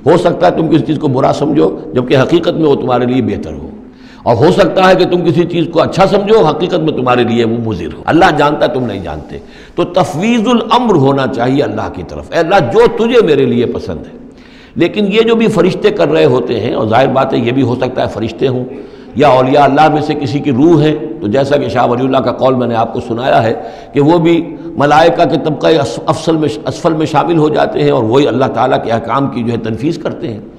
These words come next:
تو یہ شرعی احکام نہیں ہے، یہ تکوینی احکام ہے۔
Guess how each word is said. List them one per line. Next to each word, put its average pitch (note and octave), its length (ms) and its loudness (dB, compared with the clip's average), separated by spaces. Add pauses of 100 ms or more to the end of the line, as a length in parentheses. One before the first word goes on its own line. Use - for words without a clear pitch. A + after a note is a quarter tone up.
(400)
تو E3+ 60 2
یہ F3 260 2
شرعی A3 480 4
احکام D#3 440 0
نہیں A3 180 0
ہے، A3 40 2
یہ G3+ 200 2
تکوینی B3 520 2 (100)
احکام F2 440 -6
ہے۔ C#2+ 220 -16